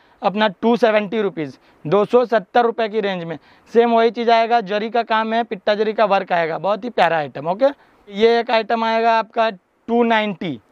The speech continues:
टू नाइंटी, दो सौ नब्बे रुपये में आएगा। ये इसमें सेट टू सेट माल आएगा, पूरा कट वर्क का काम आएगा और यहाँ सलंग पाटली का ऊपर छोटी बूटियों का काम आएगा,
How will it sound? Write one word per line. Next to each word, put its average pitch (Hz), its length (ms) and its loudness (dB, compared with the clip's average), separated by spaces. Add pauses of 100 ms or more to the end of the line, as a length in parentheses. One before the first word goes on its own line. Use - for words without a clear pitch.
(640)
टू 226 200 6
नाइंटी, 226 420 0
दो 196 180 0
सौ 226 160 0
नब्बे 220 320 2
रुपये 226 220 0
में 226 120 0
आएगा। 226 200 0
ये 226 300 2
इसमें 220 220 -4
सेट 220 300 0
टू 240 80 0
सेट 220 260 0
माल 220 240 0
आएगा, 220 220 2
पूरा 233 280 -2
कट 208 280 -2
वर्क 214 260 0
का 226 100 -2
काम 208 280 -2
आएगा 208 340 0 (360)
और 202 120 0
यहाँ 233 180 2 (140)
सलंग 214 280 0
पाटली 214 340 -2
का 254 160 2
ऊपर 233 260 0
छोटी 220 260 -4
बूटियों 208 320 0
का 247 140 2
काम 185 260 2
आएगा, 156 260 -2